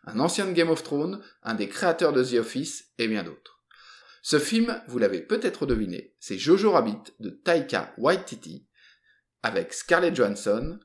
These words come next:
Sam Rockwell ou encore Stephen Merchant. Il a eu beaucoup de prix et de nominations,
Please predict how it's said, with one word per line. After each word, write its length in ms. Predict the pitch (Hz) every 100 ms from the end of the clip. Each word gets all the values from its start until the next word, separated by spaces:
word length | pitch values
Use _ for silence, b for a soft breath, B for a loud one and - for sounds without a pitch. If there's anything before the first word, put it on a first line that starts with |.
| _
Sam 260 | - 185 -
Rockwell 560 | 117 - 95 104 - -
ou 100 | 139
encore 380 | 117 127 123 135
Stephen 400 | - 139 143 127
Merchant. 380 | 120 - - - _ _
Il 120 | 156
a 60 | 131
eu 100 | 117
beaucoup 300 | 123 202 247
de 80 | -
prix 320 | - 104 - -
et 80 |
de 40 | 247
nominations, 640 | 226 180 123 - 120 160